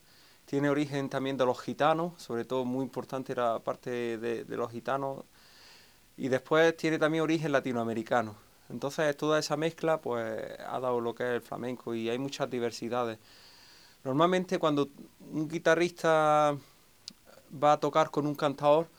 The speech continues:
no es necesario que hayan ensayado, porque si el cantador conoce, eh, el palo y el guitarrista también lo conoce, pueden tocarlo. Y el, y el guitarrista solamente tiene que seguir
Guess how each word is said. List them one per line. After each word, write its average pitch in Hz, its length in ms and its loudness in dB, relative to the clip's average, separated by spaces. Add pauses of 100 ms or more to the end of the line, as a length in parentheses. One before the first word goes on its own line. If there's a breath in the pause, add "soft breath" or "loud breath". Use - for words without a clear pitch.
(280 soft breath)
no 135 140 0
es 151 60 2
necesario 147 640 2
que 135 80 2
hayan 131 200 2
ensayado, 127 440 2
porque 123 260 -6
si 131 120 -4
el 123 80 -4
cantador 143 420 0
conoce, 147 560 -2 (640 soft breath)
eh, 127 240 -2
el 123 180 -2
palo 165 440 4 (120)
y 123 80 -2
el 117 100 -2
guitarrista 139 720 0
también 139 280 0
lo 143 100 2
conoce, 147 340 -2
pueden 127 280 -2
tocarlo. 110 420 -4
Y 113 80 -2
el, 117 180 -6
y 131 120 -6
el 117 80 -4
guitarrista 131 420 -4
solamente 147 400 -2
tiene 139 240 -4
que 139 100 -4
seguir 151 460 -2